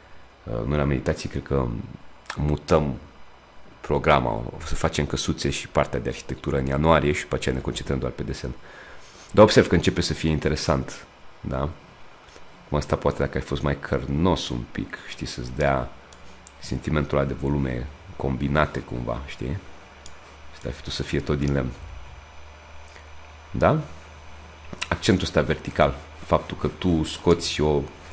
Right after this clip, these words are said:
tăietură de asta verticală, da? Face, face, face toată diferența. Din nou, intersecție simplă de volume. Intersecția e marcată cu sticlă, da? Ramele astea sunt o problemă, însă nu știu de ce apar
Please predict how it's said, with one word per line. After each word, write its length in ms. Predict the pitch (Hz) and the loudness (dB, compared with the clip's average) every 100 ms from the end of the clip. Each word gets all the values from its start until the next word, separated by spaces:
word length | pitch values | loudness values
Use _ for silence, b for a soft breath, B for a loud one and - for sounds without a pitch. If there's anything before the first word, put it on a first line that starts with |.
| B - | B 0
tăietură 420 | - 80 - 82 | 4 4 6 4
de 80 | 71 | 4
asta 180 | 71 78 | 2 0
verticală, 520 | 69 - 69 - 85 | -2 -4 0 4 6
da? 140 | 113 110 | 6 2
Face, 300 | - - - | 0 -2 -4
face, 280 | 90 - | -4 -4
face 320 | - - 95 90 | -8 -4 -2 0
toată 220 | 92 - | 0 0
diferența. 440 | 87 80 71 69 - B B B B B B B | 0 -2 -2 -4 -8 B B B B B B B
Din 120 | 120 | 10
nou, 160 | 139 98 | 12 10
intersecție 440 | 92 107 135 127 | 8 4 2 2
simplă 240 | - 123 | 2 4
de 80 | 123 | 4
volume. 300 | 117 120 76 - | 6 6 4 2
Intersecția 500 | 85 90 113 113 110 | 2 2 2 6 8
e 20 | |
marcată 380 | 101 107 113 107 | 8 6 4 2
cu 100 | 117 | 0
sticlă, 320 | - - 69 - 85 | -2 -2 -4 -6 -4
da? 160 | 87 107 B B B B | -2 -2 B B B B
Ramele 500 | 82 104 120 107 95 | 8 12 12 12 12
astea 220 | 87 - | 10 4
sunt 120 | - | 0
o 40 | 78 | 0
problemă, 380 | - 78 80 71 | 0 2 4 4
însă 200 | 69 85 | 2 0
nu 180 | 80 | 2
știu 220 | 80 - 71 | 0 -2 -2
de 60 | |
ce 120 | - | 0
apar 240 | 67 - | -2 -2